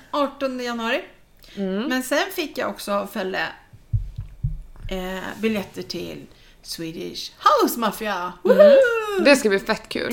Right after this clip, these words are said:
Speaker 1: Det ska bli så roligt.
Speaker 2: Mm. Det, det kommer ju typ vara värsta festen. Alltså,
Speaker 1: Ja.
Speaker 2: jag tror att det kommer vara en fest även fast man har sittplatser.
Speaker 1: Ja, det tror jag också.
Speaker 2: Alltså,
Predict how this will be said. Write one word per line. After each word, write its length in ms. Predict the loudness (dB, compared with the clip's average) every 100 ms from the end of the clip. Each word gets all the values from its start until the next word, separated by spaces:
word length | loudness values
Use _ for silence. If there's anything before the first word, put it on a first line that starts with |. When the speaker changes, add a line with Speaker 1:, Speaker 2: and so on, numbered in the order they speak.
| 0
Speaker 1:
Det 80 | 0
ska 220 | -2 -6
bli 220 | -6 -10
så 340 | -10 -8 -8
roligt. 320 | -10 -10 -8 -6
Speaker 2:
Mm. 340 | -4 -4 -6 -8 -18 -20 -14 -4
Det, 120 | 0
det 280 | 2 2 2
kommer 180 | 0 0
ju 60 |
typ 120 | 0
vara 100 | 2
värsta 300 | 2 0 -4
festen. 520 | -4 -4 -4 -6 -8 -10 -18 -20 -4
Alltså, 140 | 4
Speaker 1:
Ja. 80 | 6
Speaker 2:
jag 80 | 8
tror 80 |
att 60 | 4
det 60 | 2
kommer 140 | 0
vara 100 | 0
en 80 | -2
fest 240 | -6 -4 -2
även 280 | -2 -2
fast 200 | -6 -6
man 120 | -6 -6
har 60 |
sittplatser. 640 | -6 -6 -8 -10 -8 -10 -8
Speaker 1:
Ja, 300 | 2 6 6 4
det 80 |
tror 180 | 0 -2
jag 80 | -4
också. 160 | -4 -2
Speaker 2:
Alltså, 220 | 0